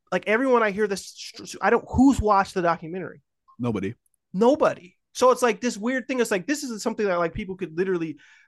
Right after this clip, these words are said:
Speaker 1: watch and be, and figure out, like, okay, is this really as bad as they say it is, or what's bad about it? But every time I've, like, grilled someone about it, they've never watched it.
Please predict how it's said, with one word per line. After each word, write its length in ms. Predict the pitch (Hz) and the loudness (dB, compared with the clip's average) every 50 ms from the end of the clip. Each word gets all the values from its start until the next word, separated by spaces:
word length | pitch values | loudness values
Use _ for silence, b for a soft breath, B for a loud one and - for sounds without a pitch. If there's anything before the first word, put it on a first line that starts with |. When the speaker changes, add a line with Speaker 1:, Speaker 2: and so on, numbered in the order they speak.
| b - | b -6
Speaker 1:
watch 360 | 156 180 185 185 180 180 - | -2 0 0 0 0 -2 -6
and 100 | 170 165 | -10 -10
be, 120 | 170 180 - | -12 -12 -10
and 120 | - 147 139 | -10 -10 -4
figure 280 | - 196 180 156 165 | -2 -2 0 0 2
out, 200 | 165 160 151 143 | 0 2 0 -2
like, 200 | - 147 143 - - | -4 -8 -8 -8 -8
okay, 340 | 170 - 170 151 - - - | -6 -6 -4 -6 -6 -6 -6
is 160 | - 160 160 190 | -4 -4 -4 -4
this 200 | 208 - - 165 | -4 -6 -4 -4
really 240 | 170 175 175 170 | -2 -2 0 -2
as 100 | 160 143 | -2 -2
bad 200 | 139 156 151 156 | -2 -2 0 0
as 80 | 151 147 | -2 -4
they 80 | 147 143 | -8 -8
say 200 | 143 151 151 156 | -6 -4 -4 -2
it 100 | 160 165 | -4 -4
is, 260 | 170 175 190 185 - _ _ _ _ _ _ _ _ _ | -6 -8 -10 -12 -16 _ _ _ _ _ _ _ _ _
or 80 | - 180 | 2 2
what's 200 | 180 220 208 - | 4 2 2 0
bad 200 | 175 208 190 185 | 0 2 2 2
about 300 | 185 175 208 214 196 165 | 0 0 0 2 2 0
it? 140 | 143 - - _ _ _ _ _ _ - | -2 -4 -10 _ _ _ _ _ _ -4
But 100 | 196 208 | 0 2
every 200 | 233 233 294 285 | 4 4 2 2
time 240 | - 233 233 214 | 2 0 0 2
I've, 140 | 202 180 - - _ _ - | 0 -2 -4 -8 _ _ -2
like, 320 | 180 175 175 170 - 156 | 0 0 0 -2 -6 -10
grilled 320 | 135 - 185 202 208 208 - | -2 2 4 4 4 4 0
someone 320 | - 175 151 151 151 147 | -4 -6 -4 -4 -4 -4
about 240 | 147 147 143 139 151 | -2 0 0 0 0
it, 80 | 151 | 0
they've 140 | 151 175 160 | -2 -2 -2
never 320 | 156 160 175 185 175 165 151 | 0 0 0 2 2 0 0
watched 460 | 143 147 156 170 175 - - - - | 2 2 2 2 0 -2 -4 -12 -20
it. 140 | - - | -20 -20